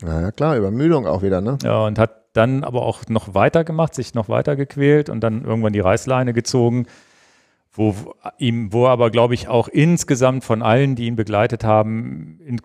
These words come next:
Speaker 2: inklusive R T L und A R D und sonst wie, war, glaub ich, auch keiner sauer und haben alle gesagt, Naja, das ist schon der, schon auch wichtig, sagen zu können, okay, Leben ist wichtiger bei so einer schnellen Abfahrt. Und wir sind jetzt im, im Orbit ja die Abfahrt, bin ich jetzt auch le-, jetzt mal mit,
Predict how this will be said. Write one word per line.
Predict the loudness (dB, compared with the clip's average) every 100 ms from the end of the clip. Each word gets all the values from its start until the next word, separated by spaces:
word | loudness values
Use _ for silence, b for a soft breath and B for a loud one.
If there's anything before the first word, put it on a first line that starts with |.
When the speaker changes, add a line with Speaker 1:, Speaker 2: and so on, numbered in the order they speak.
| -2
Speaker 2:
inklusive | 0 2 0 0 0 0 2
R | 0 0
T | -2
L | 0 2 2 0
und | -4 -6 -10 -12 -10
A | -6
R | -4
D | 0 0
und | 0
sonst | -2 -2
wie, | 0
war, | 0
glaub | 2 0
ich, |
auch | -2
keiner | 0 0 2 0
sauer | 2 2 0
und | -2
haben | -2
alle | 2 2 2
gesagt, | 0 0 -2 -2
Naja, | 0 0
das | -2 -8
ist | -14 -14 -12 -14 -10
schon | -2 0 2
der, | 2 2
schon | -2 -6 -4 -6 -8 -2
auch | 4 4 2 -2
wichtig, | -2 0 -2 -2 -18 _ _ _ _ _ _ _ _
sagen | 0 2 2
zu | -4
können, | 0 0 0
okay, | 0 0
Leben | 2 2 0 -2
ist | -4
wichtiger | -6 -2 0 0
bei | 0
so | 0
einer | 0 0
schnellen | 0 -2 -2
Abfahrt. | -6 -2 -2 -2
Und | -4 -8 -2
wir | -2
sind | 0 -2
jetzt | -2 -4 -8
im, | -8 -6
im | -4
Orbit | 2 4 4 0
ja | -2
die | 0
Abfahrt, | -4 0 0 0
bin | -8 -8
ich | -6
jetzt | -6
auch | 0 0 0
le-, | 0
jetzt | 0 0
mal | -2
mit, | -2 -4